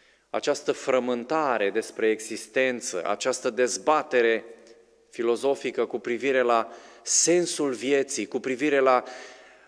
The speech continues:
motivul pentru care suntem aici, motivul pentru care suferim, motivul pentru care murim. Și întreagă carte aceasta este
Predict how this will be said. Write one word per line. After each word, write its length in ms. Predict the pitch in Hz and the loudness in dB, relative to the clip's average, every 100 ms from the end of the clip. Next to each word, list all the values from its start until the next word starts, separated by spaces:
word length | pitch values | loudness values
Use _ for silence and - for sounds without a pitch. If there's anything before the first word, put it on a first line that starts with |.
| _ | _
motivul 920 | - 101 113 131 135 190 214 139 135 | -16 -10 -2 0 2 2 2 4 2
pentru 260 | 135 127 127 | 4 0 2
care 220 | 139 135 | 4 4
suntem 540 | 123 - 185 165 151 | 2 0 0 4 4
aici, 560 | 139 135 117 - - - | 4 2 0 -4 -6 -10
motivul 440 | - 131 156 165 165 | 0 0 4 4 4
pentru 240 | 156 135 | 4 0
care 240 | 139 139 139 | 4 4 4
suferim, 580 | - 139 151 139 156 | 0 -2 2 2 2
motivul 460 | 127 131 131 170 170 | 2 0 4 4 4
pentru 280 | 165 135 127 | 2 -2 0
care 260 | 151 147 | 2 2
murim. 640 | 139 135 139 156 123 - - - _ _ _ _ _ _ _ _ _ | 2 0 0 0 -2 -8 -18 -20 _ _ _ _ _ _ _ _ _
Și 140 | - - | -14 -10
întreagă 440 | 110 127 151 147 | -4 0 0 0
carte 420 | 147 147 131 113 | 0 2 2 2
aceasta 520 | 113 110 127 117 - 117 | 0 2 0 -2 2 2
este 340 | 120 - 120 | 2 0 -2